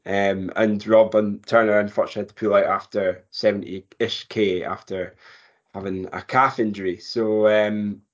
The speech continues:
yeah, and the, the female side, uh, Emma Murray, she ran, I'm not sure what her time was, I think eight twenty-six it was, um,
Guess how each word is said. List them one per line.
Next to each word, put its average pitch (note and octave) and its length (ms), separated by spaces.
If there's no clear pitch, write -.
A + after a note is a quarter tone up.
yeah, B2 320
and A2 340
the, G#2+ 240
the A2 80
female C#3 320
side, C3 420
uh, A2+ 400
Emma B2+ 320
Murray, A#2 640
she D3 560
ran, C3 800
I'm - 120
not C#4+ 200
sure C#4 200
what F3+ 140
her - 60
time F3+ 240
was, G2+ 220
I A2 60
think C3 180
eight D3+ 240
twenty-six - 1200
it G2 100
was, G2+ 400
um, G#2 520